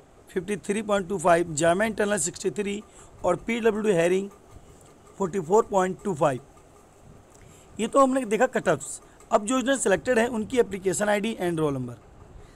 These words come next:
देखिए, general से एट स्टूडेंट select है, मुस्लिम six, मुस्लिम ओबीसी एसटी टू, मुस्लिम women से टू, जामिया इंटरनल वन,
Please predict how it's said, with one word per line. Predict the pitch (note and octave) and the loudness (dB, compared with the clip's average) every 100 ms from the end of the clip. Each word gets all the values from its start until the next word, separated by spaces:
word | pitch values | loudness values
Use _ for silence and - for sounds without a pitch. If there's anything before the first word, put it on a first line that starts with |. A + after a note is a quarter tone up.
| - - | -20 -2
देखिए, | G3 A3 | 0 2
general | D#3+ E3+ G#3 | 0 0 0
से | G#3+ | 0
एट | G3 F3+ | -2 -2
स्टूडेंट | G3 F#3+ F#3+ | -2 -6 -2
select | F#3+ F#3+ G3 | 0 0 2
है, | G3 F#3 - - - - | 0 -2 -18 -20 -18 -8
मुस्लिम | F3+ F#3 G#3 F3 | -2 0 0 2
six, | - F#3+ G3+ - - - - - - - - - - F3+ | 6 6 6 0 -6 -12 -20 -20 -20 -20 -20 -20 -12 -8
मुस्लिम | F3+ A3+ A#3+ | -6 -4 0
ओबीसी | F3+ G#3 - | 0 2 2
एसटी | A3 G#3 G3+ | 2 0 -6
टू, | - G3+ D3 B2+ - - - - | -4 -2 -4 -6 -18 -20 -20 -8
मुस्लिम | D#3+ D3+ F#3+ | -6 -4 -2
women | F3+ F#3+ | -2 -2
से | F#3 | -4
टू, | - F#3 F#3+ | -4 -2 -2
जामिया | D#3 D#3+ E3+ | 0 -2 0
इंटरनल | F3 E3+ F3 E3 | -2 -4 -4 0
वन, | D#3 E3 F3 | 2 2 0